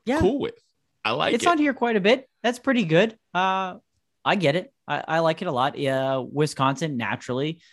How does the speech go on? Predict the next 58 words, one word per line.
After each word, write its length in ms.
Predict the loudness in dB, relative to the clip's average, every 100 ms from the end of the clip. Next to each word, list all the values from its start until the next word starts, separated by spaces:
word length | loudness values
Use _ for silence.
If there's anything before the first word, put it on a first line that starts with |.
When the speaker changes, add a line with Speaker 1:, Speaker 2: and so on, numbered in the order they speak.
| _
Speaker 1:
Uh, 400 | -2 0 2 0
Chris, 380 | -4 -4 -4 -2
you 60 | -4
can 140 | -2
understand 320 | -2 -2 -4
this 160 | -4 -4
one. 160 | -6 -8 _ -8
Cheesy 640 | 2 6 6 6 0 -2 -10 _ _ -2
hash 240 | 0 2
brown 240 | 0 -2 0
casserole, 400 | -2 -4 -4 -8
because 220 | -6 0
why 120 | 0
wouldn't 200 | 0 -2
you 60 | -2
add 140 | -2
cheese 460 | -2 -2 -2 -4 -10 -10
if 180 | -6
you're 140 | -4 -4
in 380 | -4 -2 -4 -6 _ _ _
uh, 380 | -8 -6 -4 -6 -6
Wisconsin 560 | -6 -2 0 0 0
there. 140 | -6 -6
But 140 | 0
yeah, 200 | 2 6
I 40 | 6
was 120 | 4
a 40 |
little 220 | 4 4 2
afraid 480 | 0 0 2 2
when 120 | 0 -4
we 100 | -4
pulled 260 | -6 -4
up 120 | -4 -4
a 60 |
map 280 | -4 -2 -2
like 160 | -2 -2
this. 200 | -6 -4
I 80 | -2
thought 240 | -2 -2
Indiana's 560 | -2 -4 -2 -2 -2 -4
usually 260 | -6 -6
weird, 400 | -4 -2 -2 -4 _ _ _
that 60 | -10
we 80 | -6
were 20 |
gonna 120 | -4
get, 100 | -4
like, 140 | -4 -2
deviled 280 | 0 0
egg 200 | -2 -2
casserole 520 | -2 -2 -4 -8 -6 -6
or 100 | -6
something 300 | -8 -6 -4
weird 200 | -2 -4
like 180 | -4 -6
that, 220 | -8 -6
but 200 | -8 -10